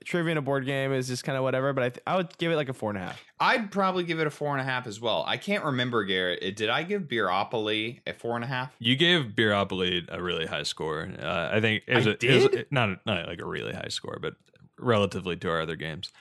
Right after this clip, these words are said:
Speaker 3: I think you gave it a three or four. I can't remember.
Speaker 1: My logic, if I remember, was that, you know, Monopoly, we set Monopoly at a certain number, like a four. So
Speaker 2: Right.
Speaker 1: I think it was, like, around that.
Speaker 3: Beeropoly, I rated at, or Brewopoly, I rated at a one.
Speaker 2: So if, so if Jeff and I are giving this a four point five and J-,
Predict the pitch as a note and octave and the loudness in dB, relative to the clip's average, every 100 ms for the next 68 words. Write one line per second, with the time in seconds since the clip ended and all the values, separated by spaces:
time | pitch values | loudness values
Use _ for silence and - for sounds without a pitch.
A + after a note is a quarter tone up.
0 | - B2+ A#2+ G#2+ F2+ E2+ D#2 D2 D2 - | 0 2 4 4 2 -2 -4 -4 -6 -6
1 | D2 E2+ E2 - G#1 A1+ - C#3 E3 F3 | -8 -8 -10 -10 -10 -12 -8 -4 0 2
2 | G3+ A3+ F#3+ E3+ D#3 C#3+ C#3+ C#3 A#2 A#2+ | 2 0 -2 0 0 0 2 2 0 0
3 | A2+ G#2+ A#2+ G#2+ G#2 A#2 A#2+ B2+ B2+ B2+ | -2 -2 -2 -2 0 0 0 -2 -2 -2
4 | A#2+ A#2+ G#2+ A#2 A2+ A#2 A2 A2 A2 A#2 | 0 -2 -2 -4 -2 -4 -2 -4 -2 -2
5 | G#2+ G#2 G#2+ G2 G#2 G2 F#2+ F#2+ - G#2 | 0 -2 -4 -4 -4 -4 -4 -6 -8 -4
6 | G2 F#2+ F#2 G2 E2+ F2+ G#2 G#2+ A2 G2+ | -2 -2 -2 0 2 0 -2 -6 -4 -2
7 | G2+ G2 G2 - F#2+ G2+ F#2+ F#2 E2+ D2 | -2 -2 -4 -4 -4 -2 -4 -4 -6 -6
8 | - A2 A#2 G#2 F#2+ F#2+ F#2+ F#2+ F#2 F2+ | -4 2 6 6 4 4 4 4 4 2
9 | E2+ A2+ G2+ C#3 A#2 G2 F#2+ F2+ F2 E2 | 2 2 6 8 8 6 4 4 2 2
10 | D2+ A#1 G1+ A2+ - - D#3+ C#3+ C3 - | -2 -4 -6 -10 -10 -2 2 2 2 -2
11 | C3+ C#3+ A#2+ E3 F#3 G3 D#3+ C#3+ A#2+ A#2 | 0 2 2 2 2 2 4 4 4 4
12 | G#2 G#2 G2 G2+ E2+ D#2 G#2+ G2 G2 F2 | 2 2 0 0 -2 -2 -2 -2 -2 -2
13 | F#2 F2 E2+ D#2+ | 0 0 -2 -6